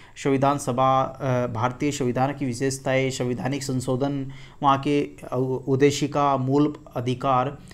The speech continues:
राष्ट्रपति, प्रधानमंत्री, मंत्रिपरिषद, सशंद उच्च न्यायालय, न्यायिक पुनर-, पुनरावलोकन, भारत निर्वाचन आयोग, नियंत्रण महालेखा, ये सभी चीज़ें आपको यहाँ पे, अ, पॉलिटी के रूप में पढ़नी होगी।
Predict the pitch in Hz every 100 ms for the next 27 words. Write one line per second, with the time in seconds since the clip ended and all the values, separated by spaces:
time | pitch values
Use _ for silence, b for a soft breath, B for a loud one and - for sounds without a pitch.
0 | B 139 147 - 165 160 160 151 143 123
1 | 135 143 135 135 135 135 135 135 139 135
2 | 123 147 127 131 B B - 147 139 175
3 | 170 175 160 - 151 143 143 147 143 -
4 | 123 127 131 147 147 135 139 135 - -
5 | 135 131 139 139 135 147 139 139 B B
6 | 131 131 156 156 147 143 139 135 143 139
7 | 131 139 135 135 131 139 135 123 127 131
8 | 131 190 247 - 208 247 247 196 208 180
9 | 180 151 135 151 151 B B - 143 139
10 | 135 139 135 151 147 143 143 135 131 151
11 | 180 170 240